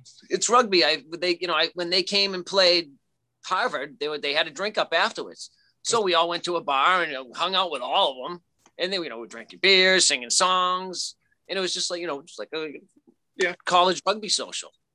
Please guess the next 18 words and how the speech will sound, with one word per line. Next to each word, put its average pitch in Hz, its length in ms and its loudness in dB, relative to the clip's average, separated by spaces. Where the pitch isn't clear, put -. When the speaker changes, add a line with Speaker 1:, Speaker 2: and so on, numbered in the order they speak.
Speaker 2:
Yeah. 151 200 -8
Speaker 1:
I 170 80 2
suppose 190 560 0
it 185 60 -4
would 170 140 -4
be 180 140 -4
like 170 280 2
that 165 300 2
with 165 220 -12
the 151 160 -8
Giltinis 170 800 -4
and 160 80 -8
the 151 80 -6
Gilgronis. 170 1080 -2
Speaker 2:
Right. 135 220 -4
Speaker 1:
But 143 300 2
I 185 120 -4
haven't 196 400 -2